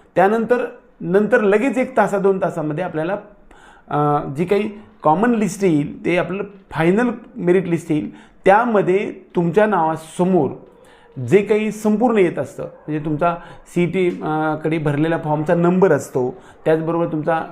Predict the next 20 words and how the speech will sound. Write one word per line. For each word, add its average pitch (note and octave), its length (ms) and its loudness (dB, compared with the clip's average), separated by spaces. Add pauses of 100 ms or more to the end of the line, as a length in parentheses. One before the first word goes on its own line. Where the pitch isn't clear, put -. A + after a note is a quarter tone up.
रोल E3+ 320 2
नंबर, C#3 400 0
ॲप्लिकेशन E3 500 -4
नंबर, B2+ 280 -2 (340)
तुमचं D3+ 200 0
संपूर्ण G3+ 600 0
नाव, C3+ 300 -2 (260)
त्यानंतर D#3 220 -2
तुमची F#3+ 220 0
कॅटेगरी G#3 580 0
कोणती D#3+ 340 0
आहे B2 260 -6 (320)
आणि A3+ 160 -2
तुमचा G#3+ 200 2
कॅटेगरीमधला F3+ 680 2
रँक D3+ 320 -2
कोणता C3+ 280 -2
आणि E3+ 160 -4
इकडं A3+ 400 2
जे A3+ 160 -2